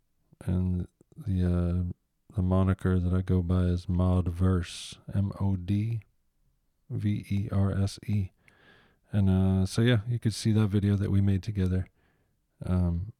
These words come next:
and then who knows? Maybe you'll see other things too while you're looking. Um,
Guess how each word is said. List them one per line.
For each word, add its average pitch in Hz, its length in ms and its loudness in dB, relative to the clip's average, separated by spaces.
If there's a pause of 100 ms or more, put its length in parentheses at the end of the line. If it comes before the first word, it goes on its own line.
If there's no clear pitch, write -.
(640)
and 95 300 2
then 98 540 2 (920)
who 104 200 2
knows? 110 420 2
Maybe 95 220 2
you'll 95 120 2
see - 240 -2
other 98 160 0
things 90 420 -4
too 104 280 -2 (420)
while 90 260 -2
you're 90 120 -2
looking. 95 420 -6 (840)
Um, 117 540 4